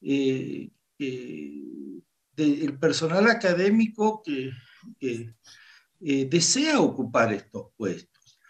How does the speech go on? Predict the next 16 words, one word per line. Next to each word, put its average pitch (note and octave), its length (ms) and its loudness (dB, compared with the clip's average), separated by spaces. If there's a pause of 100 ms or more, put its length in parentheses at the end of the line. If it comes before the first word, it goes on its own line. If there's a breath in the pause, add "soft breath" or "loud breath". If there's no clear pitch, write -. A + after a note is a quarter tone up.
(320 soft breath)
Y F#3+ 160 2
entonces A#3+ 440 4
eso C4+ 240 2
se - 180 0
genera, F#3 600 0
está F3+ 320 -2
generando F#3+ 800 2
una F#3 240 2
situación G3 720 -2
donde C3 240 -2
hay F3 120 2
profesores A#2+ 800 -8
altamente F3+ 800 0
capacitados, A2+ 1120 -4 (960 soft breath)
alta, A3 560 4
con E3 380 0